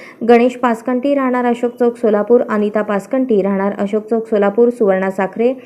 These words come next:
प्रभाकर गाजरला सर्व राहणार अशोक चौक सोलापूर यांच्या विरुद्ध भारतीय दंड संहितेचे कलम तीनशे त्रेसष्ट, तीनशे सहासष्ट, तीनशे शहात्तर व चौतीस, त्याचप्रमाणे बाल लैंगिक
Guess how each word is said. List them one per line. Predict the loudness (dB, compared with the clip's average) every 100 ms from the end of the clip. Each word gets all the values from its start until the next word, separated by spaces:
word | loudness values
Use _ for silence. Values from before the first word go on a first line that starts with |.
| -20 -20 -20 -2
प्रभाकर | 4 4 4 2 2
गाजरला | 4 4 4 2 2 0
सर्व | 0 0 2
राहणार | 4 2 0 -2 -4
अशोक | -4 -4 -4 -2
चौक | -2
सोलापूर | 0 2 2 4 2
यांच्या | 2 -2 -2
विरुद्ध | 0 0 0 -2
भारतीय | -2 -2 0 0
दंड | 2 0 0
संहितेचे | -2 -2 -2 0 0 0
कलम | 0 0 0
तीनशे | -2 -4 -2 -2
त्रेसष्ट, | 0 0 0 -4 -4 -6 -8 -18 -8 -4
तीनशे | 0 0
सहासष्ट, | 0 -2 -4 -2 -4 -4
तीनशे | -2 -2 -2 -4
शहात्तर | -2 -4 -4 -2 0
व | 2 2
चौतीस, | 2 0 0 -4 -4 -12 -20 _ _
त्याचप्रमाणे | 2 2 0 -2 0 -2 -4
बाल | -4 0 2 2
लैंगिक | 2 2 0